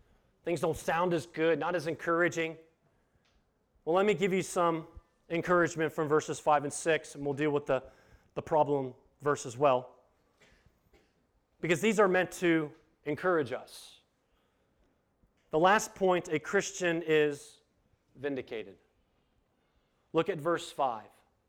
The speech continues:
Peter continues, he says, "But they," unbelievers, "will give an account to him who is ready to judge the living and the dead." That's Jesus.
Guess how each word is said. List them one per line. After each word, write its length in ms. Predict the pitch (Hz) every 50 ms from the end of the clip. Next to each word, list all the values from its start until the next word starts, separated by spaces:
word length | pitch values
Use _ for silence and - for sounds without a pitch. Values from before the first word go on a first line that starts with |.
| _ _ _ _ _ _ _ _ _ _ _
Peter 220 | - 196 214 208 208
continues, 600 | 214 202 185 165 - 190 190 180 170 160 147 -
he 80 | 185
says, 240 | 151 - 196 185 147
"But 280 | - 190 190 185 160 143
they," 440 | 190 202 214 226 240 226 - - - _ _ _ _ _ _ _ _ _ -
unbelievers, 800 | 160 202 208 240 233 214 196 170 160 165 180 185 - - - - _ _ _ _ _ _ _ _ _ _ _ _
"will 140 | - 165 175
give 260 | 143 135 196 220 208
an 80 | 247 240
account 380 | 226 233 - 208 202 202 202 -
to 100 | 196 165
him 420 | - - 190 190 190 196 190 180
who 160 | 170 180 175
is 140 | 160 135 123
ready 300 | 135 165 175 175 202 190
to 120 | - - 165
judge 380 | 131 - 180 170 175 170 -
the 100 | - 180
living 320 | 160 156 165 139 160 165 160
and 80 | 156
the 40 | 151
dead." 300 | 131 143 147 135 120 107
That's 200 | 120 131 - - -
Jesus. 640 | - - 147 147 143 110 120 117 104 - - -